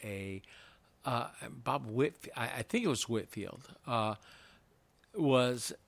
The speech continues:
an offensive tackle for the Falcons forever. You know, he's like three hundred twenty, three hundred fifty pounds, whatever, this huge guy. I taught his daughter, and I remember having a conference, uh, with the,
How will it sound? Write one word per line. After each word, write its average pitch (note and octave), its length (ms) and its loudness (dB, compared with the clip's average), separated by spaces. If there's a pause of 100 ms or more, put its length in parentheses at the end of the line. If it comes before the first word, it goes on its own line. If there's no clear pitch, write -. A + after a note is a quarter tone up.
an B2 280 0
offensive C#3+ 600 2
tackle B2+ 480 0
for A#2+ 180 -2
the G#2+ 100 0
Falcons A2+ 600 2
forever. G#2 680 -4
You C3 100 -10
know, G2 120 -10
he's G#2+ 160 -10
like - 240 -12 (320)
three B2 220 2
hundred G#2 260 -4 (120)
twenty, G2 460 -6
three G2+ 180 -10
hundred F#2+ 200 -10
fifty G#2 320 -12
pounds, F#2 560 -6
whatever, G2+ 280 -4
this G2 220 -10
huge A2+ 360 -2
guy. G2+ 260 -4 (340)
I C3 80 0
taught G#3+ 320 0
his B2+ 400 0 (280)
daughter, B2 480 4 (640)
and A2+ 320 -2 (160)
I C#3+ 60 0
remember D3 400 2
having C#3 360 0
a G#2+ 120 2
conference, - 840 -2 (560)
uh, A#2+ 320 0 (100)
with B2 440 0 (240)
the, A2+ 340 0